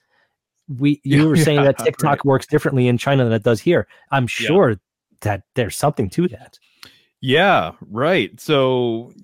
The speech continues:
Speaker 2: if people have ever been on TikTok, you'll know that it's very addictive, and you just scroll and scroll and scroll, and there's video after video after video.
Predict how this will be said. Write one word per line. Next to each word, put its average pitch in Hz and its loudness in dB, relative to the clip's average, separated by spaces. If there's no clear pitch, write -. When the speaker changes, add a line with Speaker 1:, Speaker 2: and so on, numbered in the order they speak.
Speaker 2:
if 156 -4
people 135 0
have 135 -6
ever 120 -2
been 110 -4
on 104 -6
TikTok, 107 -6
you'll 113 -4
know 107 -2
that 101 -4
it's 90 -10
very 165 0
addictive, 87 -10
and 98 -6
you 101 -4
just 95 -8
scroll 139 0
and 143 0
scroll 131 -4
and 131 -6
scroll, 110 -2
and 101 -4
there's 92 -8
video 113 0
after 110 -8
video 104 -4
after 95 -10
video. 117 0